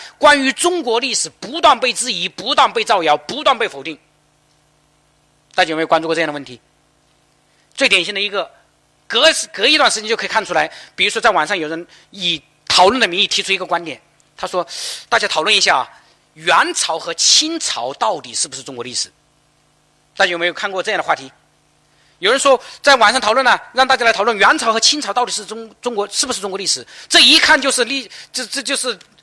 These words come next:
位置没站正，出，出了大问题的。你想想看，这个问题怎么会存在呢？对吧？我们中华民族最大的文化自信来自哪里啊？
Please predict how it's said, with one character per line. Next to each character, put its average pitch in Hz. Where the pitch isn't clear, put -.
位 311
置 240
没 226
站 240
正， 220
出， 262
出 269
了 226
大 277
问 254
题 160
的。 139
你 202
想 220
想 214
看， 208
这 359
个 311
问 320
题 233
怎 196
么 220
会 269
存 -
在 277
呢？ 226
对 262
吧？ 220
我 240
们 302
中 349
华 262
民 254
族 254
最 359
大 277
的 214
文 202
化 269
自 240
信 220
来 185
自 196
哪 170
里 165
啊？ 156